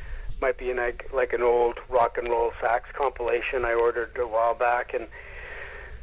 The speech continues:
weird, weird stuff. That, that I don't buy, um, I don't buy any much new stuff. Uh, the, the players that are putting out new stuff,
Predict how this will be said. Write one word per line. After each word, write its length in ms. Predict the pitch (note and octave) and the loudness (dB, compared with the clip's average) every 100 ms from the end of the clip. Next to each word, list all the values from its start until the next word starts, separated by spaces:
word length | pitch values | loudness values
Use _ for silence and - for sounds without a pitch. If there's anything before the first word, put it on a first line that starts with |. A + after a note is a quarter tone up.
| - - - - | -12 -14 -4 0
weird, 360 | G3 A3 G#3 - - - - | 6 8 8 6 -2 -8 2
weird 280 | F#3 F3 - | 6 6 4
stuff. 240 | - C3+ B2+ - - - - | 6 6 6 0 -10 -10 -4
That, 260 | D3+ C3+ - | 0 0 0
that 180 | C#3 - - - - - | -4 -4 -12 -14 -12 -4
I 80 | C3+ | 0
don't 220 | D#3+ D#3+ | 2 2
buy, 320 | D3 C#3+ C#3 | 4 6 6
um, 260 | C3+ B2 A2+ G#2 - - - - - C3+ | 4 2 0 -6 -16 -18 -14 -14 -10 -2
I 40 | |
don't 180 | D3+ D#3 | 0 2
buy 180 | D3+ D3 | 2 2
any 280 | C#3 C3+ C3+ | 0 -4 -4
much 400 | C3+ C#3 - C#3 | -2 -2 -2 -6
new 240 | C3 E3+ - | -4 -4 -4
stuff. 260 | - A2 C3 - | -2 -2 -2 -4
Uh, 180 | B2 B2 A#2 - - - - - - - - | -2 -2 -2 -8 -14 -12 -12 -12 -10 -8 -2
the, 160 | B2+ B2 | 0 0
the 80 | B2 | 0
players 400 | - C#3+ C#3+ C3 | 2 4 6 4
that 80 | B2+ | 4
are 160 | A#2+ | 4
putting 340 | - - D#3+ D3 | 4 2 2 2
out 180 | B2 B2+ | -2 -4
new 140 | B2+ - | -6 -2
stuff, 200 | C#3+ | -2